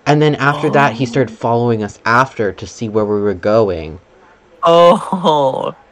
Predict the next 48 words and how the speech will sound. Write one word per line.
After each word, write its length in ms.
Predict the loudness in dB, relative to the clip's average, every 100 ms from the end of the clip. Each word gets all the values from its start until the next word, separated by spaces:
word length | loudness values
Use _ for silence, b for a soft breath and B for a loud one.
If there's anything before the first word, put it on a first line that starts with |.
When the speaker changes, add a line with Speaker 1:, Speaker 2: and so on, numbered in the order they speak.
| _ b b b b
Speaker 1:
So 180 | -6 0
then, 140 | 2
like, 140 | 0 -2
he, 60 |
Speaker 2:
Okay. 420 | 0 2 2 2 2
Speaker 1:
he, 80 | 2
like, 160 | 2
follows 460 | 0 -2 0 -2 0
us. 240 | 0 0 -10 B
We 100 | -4
turn 300 | -2 -4 -2
the 80 | -2
corner, 500 | -2 -2 -2 -2 -6 B 0
and 100 | 0
then 80 |
he 160 | 2 -2
turns 300 | -2 -2 -2
the 80 | -2
corner 340 | -2 -2 0
as 140 | -2 0
well, 200 | 0 0
and 80 | -2
we 80 |
see 160 | -2 -4
him 80 | -4
from, 160 | -4 -6
like, 140 | -6
a 40 |
distance. 680 | -4 -6 -6 -10 -16 -16 -20 -20 b _ -20 -20 _ _ _ _ _ _ -20
And 100 | -10
we, 60 | 0
Speaker 2:
Creepy. 60 | 2
Speaker 1:
like, 120 | 2
Speaker 2:
So 120 | 0
Speaker 1:
see 60 | -2
Speaker 2:
he 60 | 2
was, 100 | 2
Speaker 1:
other 60 |
Speaker 2:
like, 160 | 2 2
Speaker 1:
cosplayers, 140 | 0
Speaker 2:
stalking 420 | 0 2 4 2 -2
Speaker 1:
like, 140 | -6
Speaker 2:
you. 40 | -4
Speaker 1:
going 320 | -2 -2 -4
towards 440 | -6 -4 -4 -6
the, 240 | -6 -4 -2
like, 320 | -6 -10 -16
thing. 440 | -16 -12 -8 -8